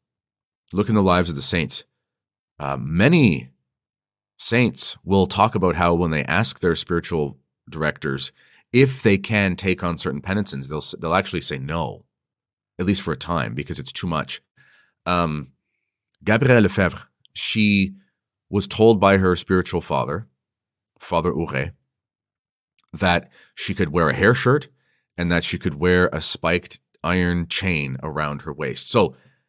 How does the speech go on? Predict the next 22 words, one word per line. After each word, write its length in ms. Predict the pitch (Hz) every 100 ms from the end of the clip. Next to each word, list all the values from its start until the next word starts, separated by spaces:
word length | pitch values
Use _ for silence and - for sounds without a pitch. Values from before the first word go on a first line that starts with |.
| _ _ _ -
the 100 | 92
mother 320 | 95 139 151
of 120 | 113
Archbishop 420 | 110 - 104 107
Lefebvre 480 | 101 98 - 117 - _ _ _ _ _ _ _ _ _ _ _ _
was 200 | 85 92
so 280 | - 113 123
devo-, 520 | 131 98 95 104 98
devoted 480 | 82 95 98 101 98
to 120 | -
our 60 | 87
Lord 220 | 82 80
Jesus 300 | 76 67 65
Christ 420 | - 57 53 - _ _ _ _ _ _ - - - _
that 240 | 82 90
not 160 | 92 95
only 160 | 110 123
did 140 | 113
she 140 | -
wear, 560 | 95 92 90 87 82 - _ _ _ _ _ _ _
you 160 | 67 67
know, 280 | 50 -